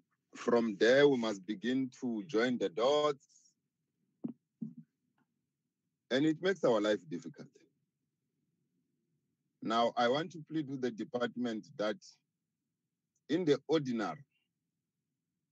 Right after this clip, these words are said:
they should take the work of the Portfolio Committee serious, give us documents on time. At times, we'll not even invite them to a meeting. We'll just look at the document and be happy with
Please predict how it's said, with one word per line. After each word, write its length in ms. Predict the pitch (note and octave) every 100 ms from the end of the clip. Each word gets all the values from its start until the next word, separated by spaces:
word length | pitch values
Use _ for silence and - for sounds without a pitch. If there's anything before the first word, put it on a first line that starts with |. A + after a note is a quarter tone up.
| _ _ _ _ _ _ _ _ _ _ _ _ _
they 220 | E3 D#3+ B2
should 240 | - A#2+
take 220 | D#3 D3
the 100 | C3
work 160 | C3 B2+
of 120 | B2
the 100 | A2
Portfolio 420 | G#2 A2 C#3 C3+
Committee 440 | B2+ C3 B2 A#2+ B2
serious, 560 | - A#2+ B2 A#2+ B2 F#2+
give 160 | B2+ A#2
us 100 | A#2+
documents 500 | G2 C3+ B2 A2+ G#2+
on 200 | A2+ A2
time. 440 | - A2+ A2 A2 - _ _ _ _ _ _ _ _ _ _
At 160 | C#3 C#3 -
times, 320 | - D3+ C#3+ B2+
we'll 100 | A2+
not 200 | B2+ C3
even 380 | C#3+ A2+ G#2 F2 _ _
invite 500 | G#2+ G#2+ D#2+ A#2+ C3 A#2+
them 280 | F#2+ E2 D2+ - -
to 180 | A2
a 60 | G#2
meeting. 400 | G#2+ G#2+ - G#2
We'll 120 | G#2
just 340 | F2+ A#2 C3 - _ _ - -
look 180 | B2
at 140 | B2+ A2+
the 80 | G2
document 680 | G2 G2+ C3 A#2+ A2 G#2+
and 260 | G2+ G2 E2+
be 140 | F#2
happy 260 | G#2+ G#2+ A#2
with 220 | G2+ G2+